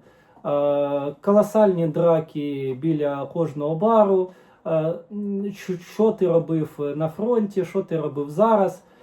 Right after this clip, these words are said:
Єдине, хто в цій прекрасному світі буде вести себе, як і завжди, буде жити як, е,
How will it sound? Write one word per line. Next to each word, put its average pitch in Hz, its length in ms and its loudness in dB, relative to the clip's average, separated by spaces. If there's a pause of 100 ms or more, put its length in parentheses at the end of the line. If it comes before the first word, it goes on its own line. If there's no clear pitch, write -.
(140)
Єдине, 202 480 0
хто 196 500 2
в - 80 -14
цій 196 360 -2
прекрасному 170 760 -4
світі 180 380 -6
буде 160 300 -4
вести 165 360 -6
себе, 156 280 -4
як 165 220 -2
і 160 40 0
завжди, 135 480 -4 (140)
буде 156 340 -4
жити 151 440 -6 (380)
як, 160 400 2
е, 156 920 -2